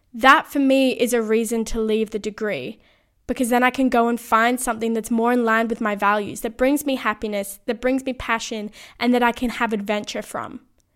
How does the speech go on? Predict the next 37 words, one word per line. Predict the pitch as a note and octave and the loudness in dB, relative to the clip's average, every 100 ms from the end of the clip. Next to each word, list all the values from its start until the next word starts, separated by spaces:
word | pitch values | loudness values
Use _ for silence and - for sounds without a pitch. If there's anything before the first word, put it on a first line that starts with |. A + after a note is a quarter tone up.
| _ _ - | _ _ -10
So | - C4+ C4 C4 | 2 6 6 4
to | C4 C4 | 2 -4
someone | - C#4 C#4 C4+ - | 0 2 2 0 0
else, | B3+ D#4+ G4 - | 2 4 2 -2
however, | - B3 A3+ G3+ G3 C#3 A#3 D4+ - - | -2 0 0 -2 -4 -2 -2 -4 -10 -10
this | C4 | -4
is | D#4 D4+ | -2 0
where | C4+ | 0
it's, | C4 | 2
I | B3+ A#3+ | -2 -2
find | B3 A#3 | -2 -2
it | A#3 | -4
really | A3 A3+ C#4+ | -2 0 2
interesting, | D#4 D4+ - A3 G3 | 0 -4 -6 -6 -6
because | G3+ A3+ B3 A#3+ - - - _ _ | -10 -4 -2 -2 -6 -16 -20 _ _
depending | - C4 C4+ D4 | -2 0 2 4
on | D#4 C#4+ | 6 6
your | B3 | 4
values, | A3 G#3+ A#3+ G#3+ G3+ | 2 0 0 -2 -4
you | A3+ | -2
will | C#4 | 2
look | C4+ A#3+ | 4 4
at | C4+ | 2
this | A#3+ A3 | -4 -4
situation | A#3 - A#3 A3 A#3 | -6 -4 -4 -2 -4
completely | A3+ B3 - B3+ A#3+ | -2 -2 2 2 2
differently. | A3+ A#3 - - A#2 A3+ _ _ _ _ _ | -2 -4 -8 -10 -10 -12 _ _ _ _ _
Someone | - C4+ C4 E4 | -2 4 6 6
else | C4 B3+ - | 6 4 2
might | A#3+ A3+ | 0 0
value | A3+ G#3+ A3 A3 A3+ - | 2 2 2 -4 -6 -8
stability, | - - B3 B3 B3+ B3+ - A2 - _ _ - | -4 2 4 6 6 6 2 -10 -16 _ _ -2
and | B3 B3 | 4 6
they | B3+ | 6
might | B3+ A#3+ A3 | 6 4 2
value | A3+ G#3+ A3 A3 A3 A3 - | 2 2 2 -2 -4 -6 -2
dedication, | A#3 A3+ A3+ - G#3+ - - - | 2 2 0 -6 -6 -6 -10 -12